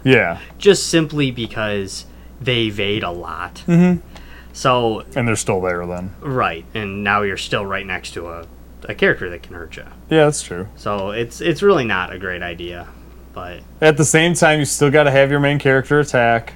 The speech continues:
Speaker 2: You do. You definitely do. And we got a healer right next to him.
Speaker 1: Yep.
Speaker 2: And that's,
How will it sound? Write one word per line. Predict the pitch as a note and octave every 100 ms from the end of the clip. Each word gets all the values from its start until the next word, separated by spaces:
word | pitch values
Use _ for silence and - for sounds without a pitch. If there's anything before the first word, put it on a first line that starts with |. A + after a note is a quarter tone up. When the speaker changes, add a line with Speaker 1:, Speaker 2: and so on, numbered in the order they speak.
| -
Speaker 2:
You | C#3+
do. | E3+ D#3 - - - -
You | A2
definitely | G#2 G#2 - C#3
do. | C3+ G#2+ A2+ - - - - - - -
And | A#2 A2+ A2
we | A2
got | G#2
a | G#2+
healer | C3+ D3 D#3+
right | D3+ C#3+
next | B2 A2+ -
to | B2
him. | A#2 A#2+ - -
Speaker 1:
Yep. | C#3+ D#3 - - -
Speaker 2:
And | G2+ F#2+ F#2 F#2 F2 -
that's, | F#2+ F2+ - -